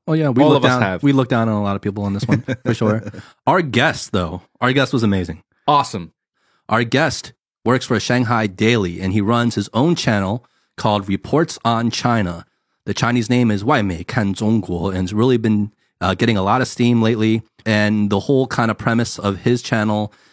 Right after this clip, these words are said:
Speaker 1: is analyzing and breaking down the way Western media reports on China. And we really talk about China. We talk about U S and that whole dynamic. We talk about a lot of sensitive hot button issues, uh, politically, political correctness,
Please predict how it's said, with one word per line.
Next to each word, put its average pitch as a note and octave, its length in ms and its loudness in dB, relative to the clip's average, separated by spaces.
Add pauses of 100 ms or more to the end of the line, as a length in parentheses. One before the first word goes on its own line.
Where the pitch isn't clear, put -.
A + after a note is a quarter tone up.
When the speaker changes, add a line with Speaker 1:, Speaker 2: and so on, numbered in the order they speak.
(140)
Speaker 1:
is G#2 220 0
analyzing A#2+ 760 0
and G2 120 0
breaking A#2 340 0
down G#2+ 320 0
the F#2+ 80 0
way G2 320 0
Western G#2+ 500 0
media G2+ 380 0
reports F2+ 580 -8
on F2 320 -8
China. F3 380 -4 (380)
And A#2+ 420 2
we A2+ 100 4
really A#2 240 2
talk G#2+ 240 -2
about G#2 220 0
China. A2 420 0
We A#2+ 80 -2
talk F#2+ 200 -4
about F#2 220 -2
U F#2 200 -2
S A2+ 240 -4
and F2+ 80 -4
that F2 120 -4
whole G2+ 200 -2
dynamic. G2 600 -4 (420)
We G2 60 -2
talk G#2 240 -2
about G2+ 260 0
a F#2+ 40 -4
lot G2 180 0
of F#2+ 120 -2
sensitive G2 440 -4
hot G2 260 0
button F#2+ 340 -2
issues, A2+ 640 0
uh, F2+ 140 -4
politically, A2+ 720 0
political G2+ 420 -4
correctness, A2+ 600 -2